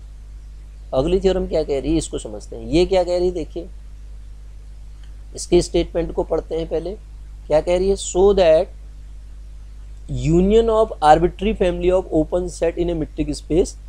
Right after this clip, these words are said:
open set। आर्बिट्री family, सर ध्यान दीजिएगा, मैंने आपसे कहा था टोपोलॉजिकल space को आप समझो पहले, तब जाके metric space समझ में आएगा।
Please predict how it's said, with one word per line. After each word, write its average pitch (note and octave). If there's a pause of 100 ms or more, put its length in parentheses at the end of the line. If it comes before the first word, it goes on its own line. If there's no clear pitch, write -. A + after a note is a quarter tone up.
(300)
open C#3+
set। - (120)
आर्बिट्री F#3+
family, F3+
सर C3
ध्यान C#3
दीजिएगा, E3 (1120)
मैंने D3
आपसे E3
कहा F3
था F3
टोपोलॉजिकल E3+
space E3+
को -
आप F3+
समझो D3
पहले, E3+
तब F3
जाके D#3
metric E3
space D#3+
समझ C3+
में C3+
आएगा। G#2+